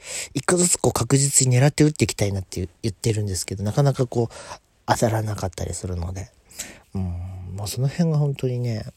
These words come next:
不器用の極みだなとは思うんですけど、うん、そんな感じかな。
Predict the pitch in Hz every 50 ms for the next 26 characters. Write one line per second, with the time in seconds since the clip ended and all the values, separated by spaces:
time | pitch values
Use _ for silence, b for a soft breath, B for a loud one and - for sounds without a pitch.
0 | _ _ _ - - 110 - - - 139 120 104 92 95 95 - - 110 101 98
1 | 101 104 92 90 90 90 90 85 - 90 87 95 98 95 90 90 90 92 - -
2 | - - 98 95 - - - B B B B B B B B - _ _ _ _
3 | _ _ _ _ _ - - - - 120 110 101 98 98 98 95 98 101 95 95
4 | 101 101 101 98 - - - - _ - - _ _ _ - - - - - -
5 | - - 98 95 95 92 - - - - - - - - 98 95 98 113 113